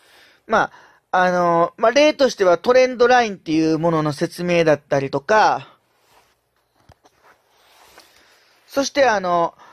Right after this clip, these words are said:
まあ、チャートの書き方っ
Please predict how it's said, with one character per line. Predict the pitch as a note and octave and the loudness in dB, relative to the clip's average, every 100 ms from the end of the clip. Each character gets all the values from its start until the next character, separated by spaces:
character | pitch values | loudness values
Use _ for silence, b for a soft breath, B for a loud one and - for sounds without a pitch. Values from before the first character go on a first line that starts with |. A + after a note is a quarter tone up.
| b b b b b b b b b _ - | b b b b b b b b b _ -14
ま | F3+ | -10
あ、 | |
チ | - D#4+ | -2 0
ャ | D#4+ | 0
ー | |
ト | D#4+ | 0
の | D#4 D4+ | -2 0
書 | D4 | -2
き | |
方 | - C4+ C4 | -2 0 0
っ | A#3+ | 0